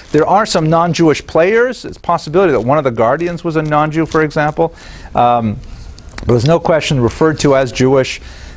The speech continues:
Uh, the name Babatha is a little unusual, that T H sound, which you don't normally find in Hebrew. In ancient Hebrew, the letter Saf was pronounced that way, so it's not so crazy.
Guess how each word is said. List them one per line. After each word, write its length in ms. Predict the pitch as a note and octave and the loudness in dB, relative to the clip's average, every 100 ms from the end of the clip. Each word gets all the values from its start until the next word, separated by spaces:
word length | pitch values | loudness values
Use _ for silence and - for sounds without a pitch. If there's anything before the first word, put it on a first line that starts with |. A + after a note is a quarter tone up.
| - | 0
Uh, 180 | A#2 | 2
the 140 | A2+ A#2 | 4 2
name 340 | A#2+ C3+ D3+ | 2 0 0
Babatha 540 | C3+ G#2 B2+ D#3 - B2+ | -2 0 2 2 2 0
is 140 | A2+ | 2
a 40 | |
little 220 | C3 D3 C3 | 2 2 2
unusual, 880 | B2+ C3 F#3+ - E3 F3 F3+ E3+ - | 0 0 0 2 2 4 2 -2 -4
that 360 | B2 A#2 - - | -2 -2 -4 -18
T 300 | - F3 D3 | -4 0 2
H 320 | D3 E3 - | 0 -2 -10
sound, 560 | - D#3+ E3 E3+ F#3 E3+ | -4 0 2 0 -4 -6
which 200 | A#2+ A2 | -6 -4
you 60 | A#2 | 0
don't 240 | C3 B2+ | 0 2
normally 320 | C#3 D3 D3 | 0 0 -2
find 280 | - C3+ C3+ | -2 -2 0
in 60 | B2+ | -2
Hebrew. 380 | C3+ C#3+ D3 D3 - - - | -2 0 0 -2 -8 -10 -2
In 100 | C3 | 0
ancient 340 | E3 E3+ C#3+ | 0 -2 -2
Hebrew, 280 | C#3+ C#3+ C#3 | 0 2 2
the 100 | A#2 | 2
letter 240 | A#2 A#2+ | 2 2
Saf 540 | A2+ - - C3+ - - | 0 -2 0 0 -2 -2
was 200 | A2 - | -2 0
pronounced 500 | - G#2+ A2+ B2 - | -2 2 2 0 0
that 200 | C3 A2+ | 0 2
way, 180 | B2 | 0
so 200 | B2+ - | 0 -2
it's 100 | G2+ | -2
not 180 | G#2 A2+ | 0 -2
so 140 | - A2+ | 0 -2
crazy. 460 | - A#2 A#2 B2+ | 0 0 0 -2